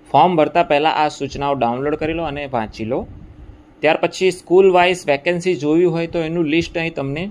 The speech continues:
જોવા મળશે, ત્યાંથી ડાઉનલોડ થઈ જશે. એ પણ ફરજિયાત પહેલાં જોઈ લો કે કઈ કઈ સ્કૂલમાં જગ્યા છે અને અગ્રતા ક્રમ પહેલેથી જ આપીને રાખો. હવે, અ, એ-, એપ્લિકેશન કરવા માટે અહીં ટીચર ટ્રાન્સફર એપ્લિકેશનનો ઓપ્શન આપ્યો છે,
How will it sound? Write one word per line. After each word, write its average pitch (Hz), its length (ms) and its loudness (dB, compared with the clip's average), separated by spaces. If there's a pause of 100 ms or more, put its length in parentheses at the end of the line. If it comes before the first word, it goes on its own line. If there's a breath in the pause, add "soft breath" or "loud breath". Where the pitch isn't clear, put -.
(140)
જોવા 127 220 2
મળશે, 123 300 -6
ત્યાંથી 180 260 -4
ડાઉનલોડ 135 380 -2
થઈ - 180 -6
જશે. 117 360 -4 (480 loud breath)
એ 180 100 4
પણ 190 220 2
ફરજિયાત 175 500 0
પહેલાં 170 220 2
જોઈ 147 240 4
લો 165 120 4
કે 156 120 -2
કઈ 175 220 0
કઈ 175 200 -2
સ્કૂલમાં 143 380 -2
જગ્યા 120 420 0
છે 160 160 -6
અને 175 200 -2
અગ્રતા 180 480 2
ક્રમ 180 260 -2
પહેલેથી 139 500 0
જ 165 60 -6
આપીને 139 500 -4 (120)
રાખો. 127 420 0 (960)
હવે, 165 200 4
અ, 185 100 -4 (440)
એ-, 156 300 -2
એપ્લિકેશન 190 480 0
કરવા 180 280 4
માટે 175 220 0
અહીં 170 140 -2
ટીચર 160 340 0
ટ્રાન્સફર 156 460 -4
એપ્લિકેશનનો 151 600 -4
ઓપ્શન 135 300 -4
આપ્યો 113 240 -2
છે, 180 240 -4